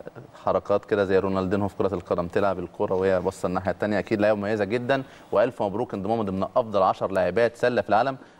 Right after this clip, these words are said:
أعتقد ده إنجاز تاريخي، ومن لاعبة للاعبة أخرى بنت قلبي هنا جودة بتتصدر أو بتعتلي صدارة الترتيب العالمي لتنس الطاولة تحت خمستاشر سنة. بسم الله ما شاء الله،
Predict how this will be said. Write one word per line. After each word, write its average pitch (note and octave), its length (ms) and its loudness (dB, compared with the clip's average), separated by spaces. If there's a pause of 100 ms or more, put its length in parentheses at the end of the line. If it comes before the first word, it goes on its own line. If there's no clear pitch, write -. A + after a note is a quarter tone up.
(140)
أعتقد F#2+ 480 -2
ده B2 300 4 (260)
إنجاز G#2+ 480 2 (160)
تاريخي، C3+ 600 0
ومن G2+ 280 0
لاعبة G2 460 4 (440)
للاعبة G#2+ 560 4
أخرى D3+ 260 0 (300)
بنت A#2 260 -2
قلبي F#2+ 320 0 (380)
هنا A2+ 200 2
جودة C3+ 420 0 (360)
بتتصدر A2 680 0
أو G2+ 60 4
بتعتلي G#2 400 0
صدارة B2 340 0
الترتيب A#2 400 -4
العالمي A#2 440 0
لتنس C#3 320 -4
الطاولة D3+ 340 0
تحت - 320 -6
خمستاشر A#2 580 -2
سنة. G#2 260 -4 (360)
بسم A#2 220 -4
الله A2+ 180 2
ما A#2 80 0
شاء A#2+ 240 4
الله، B2+ 300 2